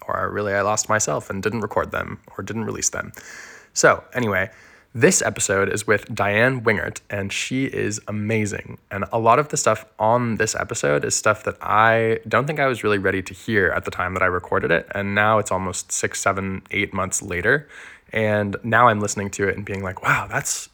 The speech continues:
that's really good. I actually needed to hear that then and just wasn't ready to hear it." So, um, if you're interested in trauma, if you're interested in recovering from trauma or resiliency or what the difference between coaching and therapy is, or just listening to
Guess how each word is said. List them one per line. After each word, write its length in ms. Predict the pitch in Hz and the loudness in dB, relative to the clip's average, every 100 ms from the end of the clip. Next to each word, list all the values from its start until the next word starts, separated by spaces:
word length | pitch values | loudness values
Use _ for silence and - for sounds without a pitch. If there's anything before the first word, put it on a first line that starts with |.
| - | -10
that's 220 | 147 - | -6 -2
really 120 | 107 | 0
good. 220 | 143 147 | 2 4
I 300 | 104 120 123 - | 4 4 2 -2
actually 300 | 110 - 104 | -2 -2 -2
needed 220 | 110 117 | -2 -4
to 80 | 113 | -6
hear 160 | 143 | -2
that 240 | 123 98 101 | 0 0 0
then 260 | 139 104 | -2 -2
and 380 | 85 98 98 98 _ _ _ - | -2 -4 -4 -8 _ _ _ -8
just 220 | 117 - | -6 0
wasn't 260 | 104 104 | 0 0
ready 200 | 92 92 | -2 -2
to 80 | 92 | -4
hear 160 | - 104 | -2 -2
it." 180 | - - - - - _ | -2 -8 -20 -20 -20 _
So, 400 | - 135 107 95 - | 4 6 6 2 -2
um, 380 | 104 101 98 98 | 0 2 0 -2
if 160 | - - | -6 -4
you're 220 | 113 131 | 2 4
interested 440 | 113 - - 104 98 | 2 0 -2 0 -2
in 180 | 95 | -4
trauma, 360 | 98 117 113 110 | 0 4 6 4
if 200 | - - | 2 -2
you're 100 | - | -6
interested 480 | 98 98 - 92 87 | -6 -6 -6 -4 -6
in 280 | 80 80 - - | -8 -12 -14 -16
recovering 400 | - 120 120 113 | -2 0 2 0
from 120 | 110 | -4
trauma 360 | - 101 101 98 | 2 2 4 2
or 180 | - | 0
resiliency 800 | - - 117 120 113 - 110 107 | -8 -4 -2 0 -2 -4 -2 -2
or 180 | 98 64 | -2 -4
what 180 | 95 101 | -2 -4
the 80 | - | -4
difference 240 | 107 98 | -6 -6
between 220 | - 87 | -8 -10
coaching 420 | - 110 101 101 92 | -2 -2 0 -2 -2
and 160 | - | 0
therapy 380 | 117 117 113 117 | 4 4 4 2
is, 280 | 113 113 110 | 4 2 -2
or 360 | - 101 98 98 | -4 0 2 0
just 260 | 117 - | -4 -4
listening 380 | 110 - 127 120 | -4 -4 -6 -8
to 580 | - 101 107 104 107 | -8 -4 -2 -2 -4